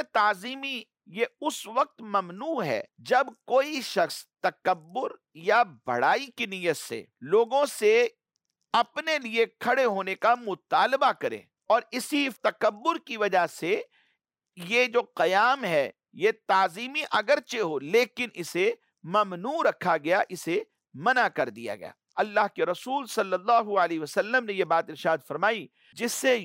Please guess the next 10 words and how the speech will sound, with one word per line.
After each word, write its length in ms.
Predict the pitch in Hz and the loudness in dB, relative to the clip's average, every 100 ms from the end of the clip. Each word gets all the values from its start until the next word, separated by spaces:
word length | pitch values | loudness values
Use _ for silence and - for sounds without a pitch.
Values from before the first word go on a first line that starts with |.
| 123 | -8
یہ 260 | 139 226 302 - | 0 4 4 2
پسند 400 | 220 - 202 185 | -2 0 -2 -2
ہو 280 | 151 208 190 | 0 2 2
کہ 360 | - _ _ 185 | -2 _ _ -2
لوگ 380 | 185 233 247 - _ - | 4 4 4 -2 _ -4
اس 240 | 302 - | -4 -4
کے 180 | - 208 | 0 0
لیے 380 | 170 202 196 139 _ _ - | 0 2 2 2 _ _ -18
سر 260 | - 240 | 0 4
و 140 | 269 | 4